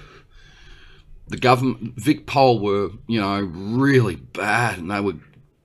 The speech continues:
warning us of dire road tolls. Now the road toll's down, but it's only because the re-, I think the reason the road toll's down is 'cause no one's going <laughs> anywhere.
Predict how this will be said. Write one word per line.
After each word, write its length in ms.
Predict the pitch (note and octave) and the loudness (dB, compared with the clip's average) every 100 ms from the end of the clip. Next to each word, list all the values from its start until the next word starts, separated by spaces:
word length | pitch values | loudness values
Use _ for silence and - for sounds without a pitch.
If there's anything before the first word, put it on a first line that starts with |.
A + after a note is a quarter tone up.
| _ - | _ -8
warning 400 | G2+ A#2 B2 G#2+ | 0 4 4 2
us 120 | G2 | -2
of 120 | D2+ D2 _ - | -8 -12 _ -2
dire 500 | A2+ A#2 B2+ A2 F#2+ | 2 4 6 4 2
road 420 | F2+ G#2 A2 G#2 | 0 2 0 -2
tolls. 540 | - - A#1 - - _ _ _ - | -8 -8 -10 -14 -16 _ _ _ -4
Now 160 | A#2+ C#3+ | 0 4
the 80 | |
road 200 | A#2+ A#2 | 4 4
toll's 240 | G2+ F2+ F2 | 2 -4 -4
down, 500 | G#2+ G2+ C2+ F2 B2 - - - - - _ _ _ - | -2 -2 -4 -8 -14 -20 -20 -20 -20 -20 _ _ _ 2
but 100 | C3 | 4
it's 140 | B2 | 4
only 240 | C#3+ G3 F#3+ | 4 4 2
because 680 | D#3+ - C#3+ D3 B2 - - - - _ - - - - | 0 0 0 2 0 -4 -14 -20 -20 _ -20 -20 -20 -4
the 140 | A#2+ | 0
re-, 340 | B2 D3+ D#3+ - | 4 6 4 2
I 60 | |
think 180 | B2 F3 | 0 0
the 60 | A#2+ | 4
reason 320 | B2 C#3 A#2 | 6 6 4
the 80 | G2+ | -2
road 220 | A2 G#2+ | -2 -2
toll's 260 | G#2+ G2 - | -2 -2 0
down 240 | A#2 G2 | -2 -2
is 100 | F#2 | -4
'cause 160 | G#2 A#2+ | -8 -2
no 120 | B2 | -2
one's 200 | F#2+ F2 | -2 -2
going 220 | A2 B2 | -2 0
<laughs> 40 | B2 | 0
anywhere. 420 | F#2+ E2 E2+ D2+ | -2 -4 -8 -8